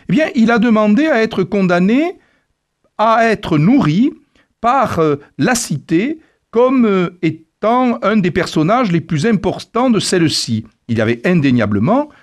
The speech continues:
une provocation à cette demande. Donc il va être, eh bien, condamné à mort en buvant un poison,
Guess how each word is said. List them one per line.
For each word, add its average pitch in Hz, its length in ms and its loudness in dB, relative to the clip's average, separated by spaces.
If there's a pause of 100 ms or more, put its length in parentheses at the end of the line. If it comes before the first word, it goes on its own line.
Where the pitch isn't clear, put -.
(200)
une 156 180 0
provocation 127 840 -2
à 123 60 -6
cette 117 220 -6
demande. 90 400 -10 (500)
Donc 214 300 0
il 127 80 0
va 107 180 2
être, 202 360 -2 (200)
eh 120 80 -2
bien, 120 280 -2
condamné 151 760 0
à 120 80 -2
mort 98 440 -4 (500)
en 123 160 0
buvant 127 640 0 (220)
un 127 140 0
poison, 123 680 -2